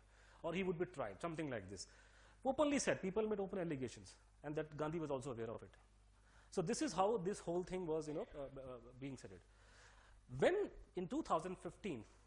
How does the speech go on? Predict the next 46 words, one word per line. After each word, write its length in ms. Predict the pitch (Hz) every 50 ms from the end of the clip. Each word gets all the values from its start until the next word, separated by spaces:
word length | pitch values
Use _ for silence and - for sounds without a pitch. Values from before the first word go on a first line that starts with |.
| - - - - - - -
this 220 | 139 180 202 -
was 160 | 233 220 180
happening 360 | 147 170 170 - 214 220 208
in 100 | 196 185
the 60 | 175 147
media, 360 | 127 135 143 143 135 120 110 104 - - - - - - - - - - - - - 127 - - - - 131 131
as 60 | 139 147 151 -
luck 200 | 135 160 196 190 220
would 100 | 220 170 139
have 160 | 147 143 139 170
it, 80 | 185 180 - -
in 140 | 175 156
London, 380 | 135 151 165 180 208 226 208 196 202
a 60 | - - - -
file 240 | - 175 185 208 202 196 - -
surfaced 380 | - - 113 - - 92 - - - - - - -
in 100 | - 131
the 100 | 139 170
National 320 | 160 147 139 - - 175 156
Archive 300 | 127 123 117 156 160 175
of 80 | 160 135
U 160 | 127 123 117
K 100 | - 139
in 100 | 131 120
London. 220 | 110 104 98 90 87 85 - - - - - - -
And 100 | 156 165
it 140 | 185 175 170
happened 320 | - 175 165 - 202 190 190
that 100 | 180 165
I 80 | 160
happened 340 | 175 165 156 147 - 160 156 139
to 60 | -
catch 220 | - 127 113 -
hold 140 | - 113 104 98
of 140 | 95 - -
it. 80 | - - - - - - - - - - - - - - - - - - - - - 131
And 160 | 127 139 135 135 147 139
when 180 | 139 156 175 202
I 220 | 220 233 233 208
saw 260 | 185 - - 180 170 175
the 100 | 180 185
file, 440 | - - 151 151 147 127 123 131 123 120 - - - - - -
it 220 | 170 196 190 -
comes 220 | - 220 262 240
through 360 | - - - 170 139 120 127 151 - - - - - - - - - - - - - - - - -
well, 140 | 160 139